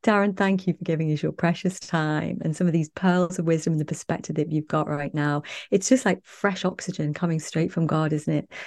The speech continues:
at the moment, breathing through us all, decluttering us from the ways of the past and the impact of the warfare,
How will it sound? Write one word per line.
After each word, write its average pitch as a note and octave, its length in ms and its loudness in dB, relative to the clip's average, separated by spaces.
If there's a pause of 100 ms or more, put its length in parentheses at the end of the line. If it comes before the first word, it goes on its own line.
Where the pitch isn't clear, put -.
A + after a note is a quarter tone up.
(140)
at D#3 120 4
the D#3+ 120 6
moment, D3+ 460 6
breathing F#3 600 6
through D#3+ 300 0
us D#3 100 -4
all, D3+ 160 2
decluttering F#3 680 2
us F3+ 140 2
from E3 160 2
the D#3+ 120 2
ways E3 360 6
of F3 100 -2
the F#3 100 -4
past D3+ 380 -4
and D#3 120 2
the D#3 80 6
impact E3 500 -2 (500)
of F3 80 4
the G#3 120 10
warfare, F3 580 4